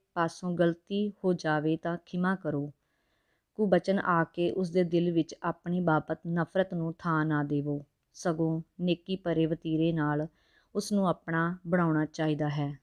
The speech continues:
ਦਲੀਪ ਨੇ ਮੁਸਕਰਾਉਂਦਿਆਂ ਕਿਹਾ। "ਮੈਂ ਅੱਜ ਬੜੀਆਂ ਗਲਤੀਆਂ ਕੀਤੀਆਂ ਹਨ, ਪਰ ਕਈ ਨਵੀਆਂ ਗੱਲਾਂ ਵੀ ਸਿੱਖੀਆਂ ਹਨ। ਗਲਤੀਆਂ ਸਿਆਣਪ ਦੀ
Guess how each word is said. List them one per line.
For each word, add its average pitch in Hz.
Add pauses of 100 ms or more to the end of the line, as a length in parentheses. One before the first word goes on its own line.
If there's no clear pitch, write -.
(180)
ਦਲੀਪ 180
ਨੇ 175
ਮੁਸਕਰਾਉਂਦਿਆਂ 151
ਕਿਹਾ। 156 (460)
"ਮੈਂ 196 (160)
ਅੱਜ 190
ਬੜੀਆਂ 170
ਗਲਤੀਆਂ 156
ਕੀਤੀਆਂ 156
ਹਨ, 156 (340)
ਪਰ 170
ਕਈ 165
ਨਵੀਆਂ 156
ਗੱਲਾਂ 156
ਵੀ 170
ਸਿੱਖੀਆਂ 151
ਹਨ। 147 (300)
ਗਲਤੀਆਂ 180
ਸਿਆਣਪ 160
ਦੀ 160